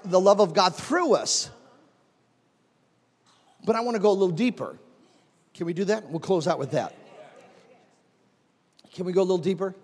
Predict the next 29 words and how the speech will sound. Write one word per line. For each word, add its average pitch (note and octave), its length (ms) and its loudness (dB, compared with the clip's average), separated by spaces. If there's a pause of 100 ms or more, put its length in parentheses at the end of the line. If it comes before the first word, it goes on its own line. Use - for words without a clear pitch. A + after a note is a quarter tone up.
(2250)
It's A#3 200 0
not A3+ 200 -2
just, - 220 0
some F#3+ 140 0
of D#3+ 120 -2
you E3 80 4
are - 20 2
like, C3+ 300 -2
"I'm D#3 180 -2
outta B2+ 160 0
here." C#3 180 -8
You A3 200 -8
can, A#3+ 180 -10
we A3+ 80 -8
love G#3+ 200 -4
you. D#3 80 -6
You F3 120 -12
can A#3 140 -12
go. A3 160 -14 (960)
Faith G#3+ 600 0 (360)
works F3+ 460 0
by E3+ 220 0
love, D#3 440 0 (140)
not F#3+ 240 0
only F3 240 -2
through E3 540 -4
us. - 400 -8 (380)
Hear G3+ 220 -4
me. B2+ 220 -12